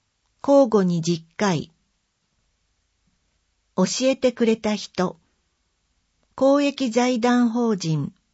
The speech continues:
埼玉県健康づくり事業団。健康運動指導士、あざみ真一さん。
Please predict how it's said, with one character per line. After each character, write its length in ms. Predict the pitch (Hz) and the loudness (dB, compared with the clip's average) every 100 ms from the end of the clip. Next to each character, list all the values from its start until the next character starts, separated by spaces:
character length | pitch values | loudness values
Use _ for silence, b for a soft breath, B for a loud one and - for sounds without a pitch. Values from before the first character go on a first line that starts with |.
| _ - | _ -10
埼 300 | - 254 247 | -4 -2 0
玉 300 | 269 262 262 | 2 2 0
県 280 | 202 185 | -2 -2
健 200 | 180 240 | 0 0
康 340 | 247 247 262 254 | 0 0 0 0
づ 140 | 226 | -2
く 120 | 226 | -4
り 160 | 240 233 | -2 -2
事 140 | 196 | -2
業 260 | 214 226 202 | 0 0 0
団。 400 | 165 147 135 160 - _ _ _ _ _ _ _ _ - | -2 -4 -4 -8 -16 _ _ _ _ _ _ _ _ -6
健 220 | 254 269 | -2 0
康 420 | 269 269 269 262 | 0 2 2 2
運 280 | 247 247 240 | 2 4 4
動 240 | 233 226 | 4 0
指 260 | 226 - 208 | -2 -2 0
導 160 | 220 190 | 0 -2
士、 300 | - 151 - _ _ _ _ _ _ _ _ | -4 -8 -10 _ _ _ _ _ _ _ _
あ 120 | - 214 | -2 2
ざ 180 | 247 | 2
み 140 | 254 262 | 2 2
真 360 | - 240 233 | 2 4 6
一 220 | 226 226 - | 4 2 -4
さ 200 | 214 196 | -2 0
ん。 200 | 185 | -2